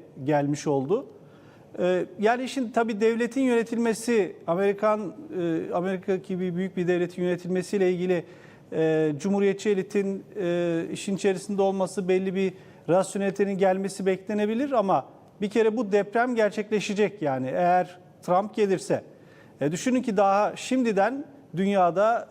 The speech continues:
e, söylenecek bir sürü söz var Trump'ın bu zamana kadar söyledikleriyle ilgili.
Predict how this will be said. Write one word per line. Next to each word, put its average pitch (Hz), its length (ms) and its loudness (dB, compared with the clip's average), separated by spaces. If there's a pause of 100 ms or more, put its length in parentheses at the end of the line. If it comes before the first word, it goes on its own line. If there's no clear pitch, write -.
(100)
e, 170 240 0
söylenecek 202 640 0
bir 262 40 -2
sürü 233 240 -4
söz 220 300 2
var 151 200 2
Trump'ın 170 480 -2
bu 175 40 -6
zamana 175 360 2
kadar 170 240 -2
söyledikleriyle 185 800 0
ilgili. 120 300 -2